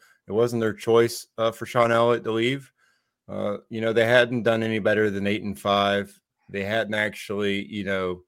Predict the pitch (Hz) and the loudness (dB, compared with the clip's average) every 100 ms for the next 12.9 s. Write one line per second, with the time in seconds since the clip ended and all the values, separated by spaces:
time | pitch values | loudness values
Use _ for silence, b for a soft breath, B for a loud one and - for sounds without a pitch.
0 | _ _ _ _ - 95 113 110 113 104 | _ _ _ _ -8 -4 -2 0 -2 -2
1 | - 107 107 107 - 107 101 107 101 107 | -2 0 2 0 -2 -6 -4 -6 -4 -6
2 | - 104 101 101 - _ _ _ _ _ | -4 0 2 0 -4 _ _ _ _ _
3 | _ - 98 101 107 104 - 107 101 98 | _ -12 -6 -4 -2 -2 -4 -6 -4 -6
4 | 92 110 98 107 98 90 - 107 101 - | -8 -8 -4 -2 -2 -6 -6 -4 -4 2
5 | 104 104 101 101 104 98 101 95 101 101 | 4 2 0 -4 -4 -4 -4 -2 0 0
6 | 101 95 b b b 98 107 - - 101 | -2 -4 b b b -4 -4 -4 0 2
7 | 101 - - 101 98 98 98 98 98 _ | 2 -2 0 0 2 -2 -2 -4 -8 _
8 | 92 92 92 104 92 90 90 92 - - | -8 -8 -8 -6 -4 -2 -4 -8 -12 -18
9 | _ _ _ _ _ _ _ 90 90 87 | _ _ _ _ _ _ _ -6 -4 -2
10 | 90 90 - 101 95 98 98 95 95 104 | -4 -4 -2 0 0 0 0 -2 -4 -4
11 | 101 98 104 104 98 - _ - 87 95 | -2 0 2 2 -2 -12 _ -18 -8 -6
12 | 92 92 92 92 101 101 110 104 | -4 -4 -4 -4 -4 -2 -2 -4